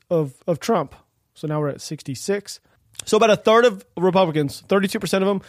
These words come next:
would not like to see him maintain any sort of political status whatsoever, like, at all. Not at all. Zero. The crazy thing here is after January sixth, his, his numbers dumped off, of course. So the percentage of people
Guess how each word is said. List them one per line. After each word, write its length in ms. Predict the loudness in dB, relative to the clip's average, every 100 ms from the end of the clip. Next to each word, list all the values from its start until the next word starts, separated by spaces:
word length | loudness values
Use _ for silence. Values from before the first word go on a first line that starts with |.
| -16 _ _ _ _
would 320 | -2 0 2
not 160 | 2 2
like 180 | 2
to 80 | -2
see 160 | -2 0
him 80 | 2
maintain 320 | 0 0 -2
any 220 | 0 -2
sort 260 | 0 0 2
of 140 | 0
political 340 | 0 -2 -2
status 280 | -2 0 2
whatsoever, 440 | 0 0 0 0 0
like, 200 | -4 -2
at 180 | 0 0
all. 300 | -2 -8 _
Not 300 | -2 2 2
at 100 | 4
all. 260 | 2 0 -6 -2
Zero. 320 | 0 0 -6 _ _
The 80 | -6
crazy 300 | 2 2 4
thing 180 | 2 2
here 340 | 2 0 -2 -8 _ _ _
is 500 | 2 4 2 0 -4 0
after 560 | 0 2 2 2 0
January 460 | -2 -2 0 0 0
sixth, 320 | 0 -2 -2
his, 240 | -2 -2
his 220 | -4 -6 -2
numbers 300 | -2 0 -2
dumped 240 | -2 -2
off, 220 | -4 -6
of 60 | -16
course. 260 | -20 -20 _ _ -4
So 120 | 0
the 100 | 0
percentage 400 | 0 0 0 0
of 100 | 0
people 480 | -2 0 -2 -2